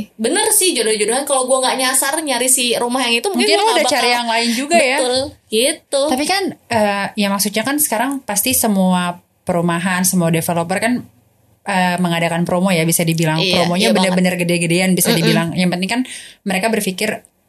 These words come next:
Speaker 2: eh, cari masa dulu, rumah
Speaker 1: Mm.
Speaker 2: mereka laku, mereka bisa bangun dan sebagainya.
Speaker 1: Iya.
Speaker 2: Nah, tapi kan gimana sih caranya tuh kita tahu developer yang mana yang bagus, mana yang enggak gitu loh?
Speaker 1: Nah, itu tricky sih.
Speaker 2: Iya kan?
Speaker 1: Soalnya even kemarin tuh
Speaker 2: Developer
Speaker 1: kalau
Speaker 2: tuh sekarang udah banyak banget.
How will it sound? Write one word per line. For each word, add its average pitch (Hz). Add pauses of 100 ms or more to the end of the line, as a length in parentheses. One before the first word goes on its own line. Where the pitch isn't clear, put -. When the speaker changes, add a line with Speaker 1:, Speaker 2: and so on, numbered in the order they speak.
(140)
Speaker 2:
eh, 180
cari 175
masa 180
dulu, 185
rumah 208
Speaker 1:
Mm. 185
Speaker 2:
mereka 185 (100)
laku, 165
mereka 202
bisa 185
bangun 165
dan 156
sebagainya. 156
Speaker 1:
Iya. 185
Speaker 2:
Nah, 190
tapi 190
kan 320 (160)
gimana 196
sih 269
caranya 202
tuh 262 (480)
kita 214
tahu 190
developer 185
yang 180
mana 165
yang 156
bagus, 180
mana 156
yang 160
enggak 170
gitu 151
loh? 147 (500)
Speaker 1:
Nah, 202
itu 208
tricky 240
sih. 208 (160)
Speaker 2:
Iya 202
kan? 196
Speaker 1:
Soalnya 202
even 220
kemarin 214
tuh 320
Speaker 2:
Developer 220
Speaker 1:
kalau -
Speaker 2:
tuh 370
sekarang 302
udah 294
banyak 185
banget. 208